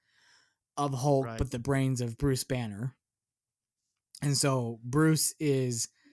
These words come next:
Speaker 1: Hulk-sized, Hulk-colored,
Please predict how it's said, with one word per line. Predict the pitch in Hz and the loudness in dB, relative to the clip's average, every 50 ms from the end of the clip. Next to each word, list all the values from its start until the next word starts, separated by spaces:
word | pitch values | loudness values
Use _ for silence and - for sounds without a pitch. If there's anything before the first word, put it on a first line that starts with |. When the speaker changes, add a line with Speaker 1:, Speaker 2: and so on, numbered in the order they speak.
| - - - _ _ _ _ _ _ _ _ _ _ | -20 -20 -20 _ _ _ _ _ _ _ _ _ _
Speaker 1:
Hulk-sized, | - - 165 160 170 151 - - - 156 143 139 131 131 135 143 165 160 - - - _ _ _ _ _ _ _ _ | -4 0 0 0 0 0 0 2 4 4 6 6 4 4 4 2 2 0 -4 -10 -16 _ _ _ _ _ _ _ _
Hulk-colored, | - - - 143 139 131 - - - _ _ _ - - 165 151 139 127 120 117 120 131 135 135 | -6 -2 0 0 0 -2 -6 -14 -20 _ _ _ -6 -2 0 0 0 0 -2 -4 -4 -6 -8 -12